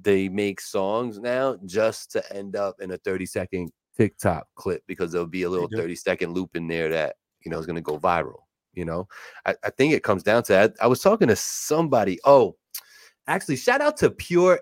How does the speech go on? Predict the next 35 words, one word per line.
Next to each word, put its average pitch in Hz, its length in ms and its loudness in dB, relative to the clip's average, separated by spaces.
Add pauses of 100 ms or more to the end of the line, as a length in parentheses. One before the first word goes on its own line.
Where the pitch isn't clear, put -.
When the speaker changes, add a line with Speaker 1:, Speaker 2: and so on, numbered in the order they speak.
Speaker 1:
Entertainment 123 1000 -2 (720)
out 117 240 2
here 113 200 0
doing 101 380 -2
they 107 200 -2
thing 92 560 -2
in 92 200 -8
the, 95 220 -2
uh, 87 180 -2
Hudson 98 400 -6
Valley, 92 460 -2
New 90 140 -8
Jersey, 87 460 -6
Connecticut 95 560 -6
area. 85 520 -6 (480)
Um, 90 460 -2 (300)
talking 165 300 2
to 120 140 -4
the 101 80 -8
dude 117 220 -2
who 98 120 -4
owns 107 300 -2
that, 87 260 -6
this, 92 140 -4 (160)
this 92 160 -14
guy, 98 180 -2
John. 92 500 -2 (640)
And 101 440 -4
he 131 180 0
was 123 220 2
like, 98 240 -2
"Man," 117 380 0
he's 98 120 -8
like, 92 240 -4
um, 95 400 -4